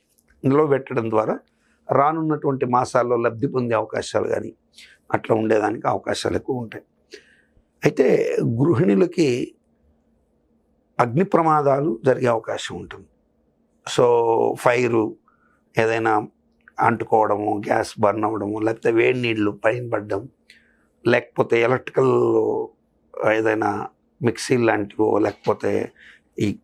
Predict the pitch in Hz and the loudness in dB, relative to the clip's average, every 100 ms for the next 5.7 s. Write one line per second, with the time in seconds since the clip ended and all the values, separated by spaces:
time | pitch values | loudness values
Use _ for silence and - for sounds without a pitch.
0 | - 107 127 131 120 - 113 - 131 - | 0 2 2 0 -4 -2 -4 -2 -4 -4
1 | 117 131 120 123 - 120 110 113 104 - | -4 -2 0 -2 0 -2 -2 -6 -8 -2
2 | - 135 160 - 127 131 - - - 151 | 0 0 0 2 4 2 -2 2 2 4
3 | 170 - - _ _ _ _ _ 143 151 | 2 2 0 _ _ _ _ _ 2 2
4 | 156 135 131 123 123 - 156 123 - 117 | 2 2 0 -4 -6 -10 -4 -4 0 0
5 | 113 - 104 - - - - | 0 -2 -10 -8 -8 -8 -10